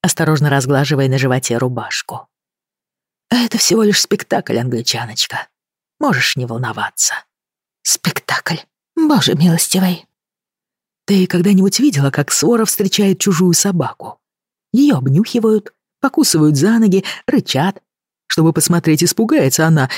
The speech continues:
или огрызнётся в ответ. Иногда дело доходит до драки, иногда нет.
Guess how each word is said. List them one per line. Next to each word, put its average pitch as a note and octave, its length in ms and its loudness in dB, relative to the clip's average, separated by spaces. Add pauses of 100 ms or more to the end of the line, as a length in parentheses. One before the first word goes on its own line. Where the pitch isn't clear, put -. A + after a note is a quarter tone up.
(120)
или C#4 140 4
огрызнётся D3+ 600 2
в C#3+ 40 2
ответ. A#2 520 -6 (420)
Иногда D#4 320 4
дело G#3+ 240 4
доходит F#3+ 440 2
до C#3 120 2
драки, G3 460 -2 (300)
иногда C4+ 380 0
нет. C3 380 -4